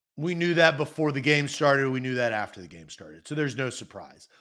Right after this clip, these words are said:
Myles Garrett is a top three to five pass rusher in this league, which is one of the four most important positions in the game of football. So it was gonna be an uphill climb.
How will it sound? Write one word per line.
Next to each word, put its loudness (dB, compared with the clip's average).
Myles 2
Garrett 2
is -4
a -2
top -2
three -4
to -10
five 0
pass -2
rusher -8
in -8
this -12
league, -4
which -4
is -4
one -2
of -6
the 0
four -4
most -2
important -8
positions -8
in -8
the -6
game -6
of -12
football. -12
So 4
it 0
was 2
gonna 6
be 6
an 4
uphill 2
climb. -12